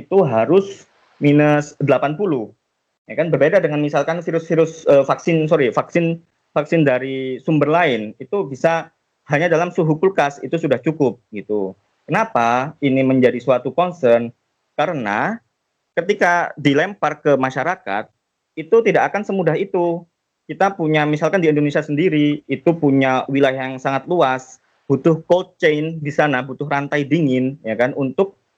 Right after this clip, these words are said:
eh, menyimpan vaksin-vaksin ini agar tetap prima.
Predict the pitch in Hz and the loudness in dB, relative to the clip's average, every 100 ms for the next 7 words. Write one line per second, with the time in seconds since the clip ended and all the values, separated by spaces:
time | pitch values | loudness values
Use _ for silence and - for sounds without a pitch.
0 | _ _ 131 131 131 131 127 127 127 - | _ _ 2 4 4 4 2 0 -6 -4
1 | 143 139 135 131 127 160 190 202 196 _ | 0 0 0 -2 -2 -4 -4 -10 -14 _
2 | _ _ _ _ _ _ _ 143 - 151 | _ _ _ _ _ _ _ -2 0 0
3 | 147 127 - 131 127 175 160 127 175 160 | 0 -2 -4 -4 -2 0 -2 -2 -4 -4
4 | 139 - 151 160 113 110 | -6 -4 -6 -4 -4 -6